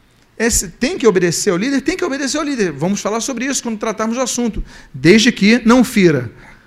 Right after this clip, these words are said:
a autoridade da consciência, a autoridade verais, ok? Se não ferir, a gente obedece. Por isso que Pedro recebe uma ordem,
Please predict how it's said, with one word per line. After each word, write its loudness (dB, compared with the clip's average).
a -4
autoridade 6
da 2
consciência, 2
a -4
autoridade 2
verais, -2
ok? 4
Se 0
não 8
ferir, 8
a 0
gente 0
obedece. -4
Por -6
isso -2
que -4
Pedro 8
recebe 4
uma 2
ordem, 2